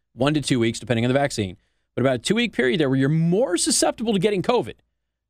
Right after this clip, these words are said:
They didn't count any of those cases that happened because, well, you weren't vaccinated, therefore it doesn't count.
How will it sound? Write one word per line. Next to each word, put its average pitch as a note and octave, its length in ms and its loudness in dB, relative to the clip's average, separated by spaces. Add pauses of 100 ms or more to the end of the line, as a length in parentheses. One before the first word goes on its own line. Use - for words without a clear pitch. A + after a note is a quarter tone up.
They D#3 200 2
didn't F#3+ 220 0
count E3+ 360 2
any D#3+ 280 2
of F#3+ 120 0
those F3 220 2
cases D3+ 420 0
that C3+ 160 -2
happened B2+ 520 -2 (1300)
because, C3+ 600 0
well, - 160 -8
you - 80 -16
weren't B2 160 -2
vaccinated, A2 480 0
therefore F#2 260 -4
it A#2+ 40 -2
doesn't C3+ 160 -2
count. E3 280 0